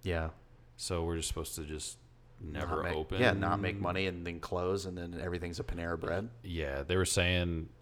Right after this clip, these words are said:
Speaker 2: I mean, there's a whole bunch of surveys floating around, and you have to take all of 'em with kind of, like, a grain of salt, 'cause it's like, you don't know who's getting,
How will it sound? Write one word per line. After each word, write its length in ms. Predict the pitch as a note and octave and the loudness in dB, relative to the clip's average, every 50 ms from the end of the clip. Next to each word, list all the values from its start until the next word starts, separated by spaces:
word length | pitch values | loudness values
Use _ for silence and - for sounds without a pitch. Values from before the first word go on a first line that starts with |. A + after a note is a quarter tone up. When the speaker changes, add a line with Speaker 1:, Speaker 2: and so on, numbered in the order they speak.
| - - | 2 6
Speaker 2:
I 60 | A#2 | 6
mean, 260 | A2+ G#2+ G2+ G2+ F#2+ - - | 8 8 6 4 2 -2 0
there's 140 | - C3+ C3 | 2 6 6
a 60 | B2 | 6
whole 160 | F#2 F#2 A2+ G#2 | 6 6 4 4
bunch 220 | G2+ F#2+ F#2 - F2+ | 4 2 2 -2 -4
of 60 | D#2+ | -4
surveys 420 | - - D#2+ E2 E2 E2 D#2+ D#2+ | -2 -2 -2 0 0 0 0 -2
floating 300 | - - F#2 F2 D#2+ - E2+ | 0 0 0 0 2 2 2
around, 180 | E2 E2 E2 E2 | 4 4 4 4
and 40 | E2 | 6
you 80 | D#2+ D#2+ | 6 4
have 100 | D#2+ - | 4 2
to 80 | - | 2
take 180 | - D#2 D2 - | -2 -2 -2 0
all 200 | - C#2 C2+ C#2 D2 | 0 0 0 0 0
of 100 | C#2 C#2 | -2 -4
'em 100 | C2 B1+ | -6 -6
with 120 | C2+ C#2 | -6 -8
kind 220 | - - - B1 B1+ | -8 -8 -8 -8 -8
of, 80 | - - | -6 -8
like, 140 | - - - | -8 -8 -10
a 60 | - - - | -16 -16 -12
grain 240 | - - G1+ G#1+ G1+ | -8 -8 -8 -6 -8
of 80 | G#1 | -8
salt, 300 | - - - - - - | -8 -8 -8 -8 -10 -10
'cause 180 | - - - - | -14 -14 -14 -12
it's 200 | - - - - | -12 -10 -10 -10
like, 340 | - - - - - - - - - - - - | -10 -10 -12 -12 -14 -18 -20 -20 -20 -20 -10 -6
you 100 | F#2+ F2 | -6 -4
don't 140 | D#2 C#2+ | -4 -6
know 100 | B1+ - - D#2 | -8 -10 -12 -12
who's 160 | D#2+ D#2+ - | -14 -14 -12
getting, 180 | - - - | -16 -16 -16